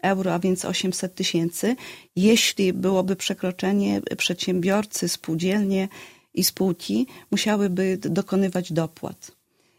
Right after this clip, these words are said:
Wobec powyższego te podmioty mogą złożyć w terminie trzech miesięcy od, y, y, dnia przekształcenia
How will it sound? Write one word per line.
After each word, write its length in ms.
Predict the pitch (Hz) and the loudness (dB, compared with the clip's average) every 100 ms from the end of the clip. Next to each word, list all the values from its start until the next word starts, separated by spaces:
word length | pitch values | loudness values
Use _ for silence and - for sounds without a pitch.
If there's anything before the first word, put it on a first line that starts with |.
| _ _ | _ _
Wobec 320 | 185 220 240 | 2 4 2
powyższego 840 | - 262 269 - - 185 165 165 220 - | 2 2 6 8 8 6 2 0 0 0
te 140 | 226 | 0
podmioty 840 | 233 269 247 208 190 185 175 202 254 - - - | 2 0 4 4 4 0 -2 -2 -2 -8 -6 4
mogą 460 | 208 233 240 240 | 6 6 4 2
złożyć 760 | 202 196 196 190 170 180 202 - | 2 2 4 4 2 0 0 -4
w 80 | - | -2
terminie 600 | 202 190 214 214 202 196 | 0 2 4 4 4 2
trzech 460 | - - 233 233 | 0 2 0 0
miesięcy 640 | 226 214 240 226 208 - 180 175 | 0 2 2 2 2 -2 -4 -4
od, 380 | - 180 185 - | -2 0 -2 -4
y, 220 | 185 196 190 - - _ | -2 0 -2 -8 -18 _
y, 240 | 185 175 170 - | 0 2 0 0
dnia 360 | 185 170 196 | 0 2 0
przekształcenia 960 | 190 - 185 - 190 - 185 175 185 254 | 0 -2 -4 -2 -2 0 0 2 2 2